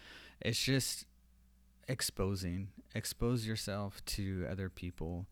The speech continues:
um, other walks of life, ex-, you know, s-, maybe start off slowly, exposure,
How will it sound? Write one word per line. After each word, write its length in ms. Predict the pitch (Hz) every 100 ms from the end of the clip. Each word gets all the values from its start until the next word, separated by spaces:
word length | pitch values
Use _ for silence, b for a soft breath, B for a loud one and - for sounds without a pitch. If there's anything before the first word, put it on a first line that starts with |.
| B B B -
um, 360 | 92 92 90 -
other 220 | 98 98
walks 300 | 95 90 -
of 140 | 90
life, 480 | 90 87 90 - - B B B B - -
ex-, 220 | - - - - -
you 140 | - 117
know, 100 | 120
s-, 200 | - -
maybe 280 | 110 104 110
start 280 | - 95 95
off 160 | 101
slowly, 600 | - 87 95 110 117 123 107 - - - - -
exposure, 800 | 104 - - 95 107 127 127 127